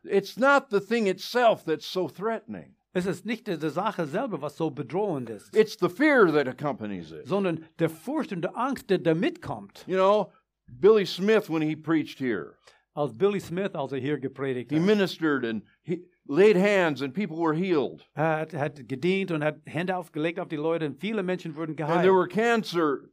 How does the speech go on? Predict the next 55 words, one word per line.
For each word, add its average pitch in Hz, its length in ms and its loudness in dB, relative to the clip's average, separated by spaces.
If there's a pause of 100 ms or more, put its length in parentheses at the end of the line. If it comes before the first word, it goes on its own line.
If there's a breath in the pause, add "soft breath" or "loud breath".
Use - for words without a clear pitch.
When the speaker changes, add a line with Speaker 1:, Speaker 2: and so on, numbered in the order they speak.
Speaker 1:
uh, 135 360 2
people 175 320 -4
with 180 160 2
cancer 208 480 0
that 127 120 -6
came 180 220 -2
forward. 123 500 -4
Speaker 2:
Und 139 320 -8 (160)
Leute 180 240 -2
kamen, 180 320 -8 (120)
Leute 180 200 -2
kamen 185 220 -4
nach 175 140 -6
vorne 185 240 -4
mit 180 160 -6
Krebs. 196 480 -6 (440)
Speaker 1:
And 135 140 -6
he 131 60 -4
said, 160 260 -4
"The 139 80 -4
cancer 180 380 -2
won't 147 240 -2
kill 151 200 0
you, 147 200 -2 (200)
but 120 160 -6
the 110 80 -4
fear 151 380 0
of 110 80 -6
it 113 140 -8
will." 87 320 -10 (180)
Speaker 2:
Ich - 80 -20
sag, 143 220 -6 (160)
der, 147 200 -6
der 143 160 -8
Krebs 226 540 -2
wird 160 240 -4
dich 147 160 -4
nicht 156 220 -6
umbringen, 151 520 -6
aber 143 280 -6
der 139 140 -6
Furcht - 460 -4
davor, 147 320 -4
das 127 220 -4
wird 190 220 4
dich 139 120 -6
Speaker 1:
And 127 100 -8
Speaker 2:
umbringen. 117 220 -4
Speaker 1:
there's 135 180 0
a 127 40 0
lot 147 260 4
of - 80 -12
truth 131 220 -6
to 107 140 -8
that. 80 260 -10